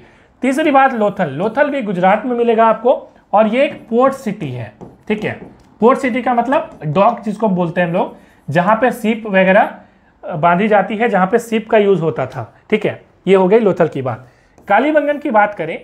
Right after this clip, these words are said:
तो नाम से स्पष्ट है काली और बंगन, ये काली और बंगन से बना है। काली का मतलब होता है ब्लैक और बंगन की बात करें तो ये बैंजल से बना है, मतलब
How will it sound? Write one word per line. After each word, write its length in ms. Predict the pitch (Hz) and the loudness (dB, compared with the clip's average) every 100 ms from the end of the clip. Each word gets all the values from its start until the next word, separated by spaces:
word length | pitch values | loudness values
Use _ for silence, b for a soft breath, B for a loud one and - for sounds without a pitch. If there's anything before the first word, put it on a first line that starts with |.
| - | -8
तो 80 | |
नाम 280 | 190 196 247 | -4 0 0
से 200 | 254 269 | -2 -4
स्पष्ट 340 | 247 214 202 240 | -2 0 0 -2
है 60 | |
काली 440 | 240 196 170 208 240 | -4 2 2 2 -2
और 220 | - 190 | 0 0
बंगन, 380 | 160 151 139 117 b b b | 0 -4 -6 -8 b b b
ये 80 | 202 | -2
काली 400 | 214 220 247 311 | 2 2 2 2
और 200 | 269 247 | 4 2
बंगन 320 | 202 196 220 | 2 0 -4
से 120 | 226 | -4
बना 240 | 208 170 190 | -6 -4 -4
है। 220 | 190 254 b b b | -4 -8 b b b
काली 280 | 175 208 262 | 0 2 2
का 120 | 269 | 0
मतलब 320 | 220 220 220 | 0 0 0
होता 260 | 190 180 170 | 0 -2 -2
है 180 | 180 143 | -2 0
ब्लैक 360 | 156 214 - - b - | 2 2 -2 -20 b -4
और 80 | - | -2
बंगन 320 | 156 196 247 | 0 0 0
की 120 | 262 254 | 0 2
बात 220 | 196 190 | 2 2
करें 200 | 214 240 | 0 0
तो 80 | 247 | -2
ये 100 | 208 | -2
बैंजल 380 | 175 175 220 | -2 0 -2
से 160 | 233 233 | -2 -2
बना 240 | 202 202 196 | 0 0 -2
है, 200 | 269 196 | -4 -6
मतलब 420 | 170 220 294 | -2 0 0